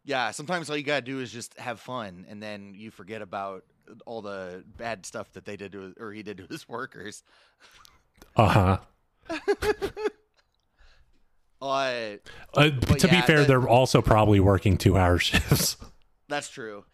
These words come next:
Speaker 1: I do, I do think, like, Sam's right though, that the, him having fun with Dina was, uh, probably my highlight for this episode.
Speaker 2: Uh-huh.
Speaker 1: Uh, oh, something else I wanted to mention too that you said so, a little bit earlier about Roger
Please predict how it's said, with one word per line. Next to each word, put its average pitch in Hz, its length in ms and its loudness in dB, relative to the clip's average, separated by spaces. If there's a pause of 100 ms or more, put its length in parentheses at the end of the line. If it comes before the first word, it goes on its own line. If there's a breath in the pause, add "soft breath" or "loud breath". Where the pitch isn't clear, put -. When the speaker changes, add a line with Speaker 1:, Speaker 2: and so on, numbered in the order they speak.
(120 soft breath)
Speaker 1:
I 190 100 2
do, 247 260 2
I 185 120 2
do 190 220 -6
think, 196 320 -8
like, 151 180 -6
Sam's 139 280 -10
right 110 240 -10
though, 101 140 -12
that 104 140 -14
the, 101 680 -12
him 135 180 -14
having 131 340 -8
fun 117 220 -12
with 107 120 -14 (140)
Dina 107 300 -14
was, 98 380 -16
uh, 101 480 -8 (260)
probably 135 220 -4
my 127 160 -8
highlight 117 520 -6
for 139 100 -18
this 127 140 -12
episode. 147 600 -8 (300)
Speaker 2:
Uh-huh. 101 420 4 (1200)
Speaker 1:
Uh, 123 560 -2 (520 soft breath)
oh, 233 400 2
something 240 260 -6
else 226 140 -4
I 254 40 -6
wanted 220 160 -4
to 165 60 -10
mention 156 340 -8
too 147 280 -8
that 120 140 -8
you 123 320 -14
said 139 180 -6
so, 143 180 -12
a - 60 -12
little 131 160 -8
bit 127 140 -8
earlier 113 300 -10
about 98 220 -10
Roger 104 520 -8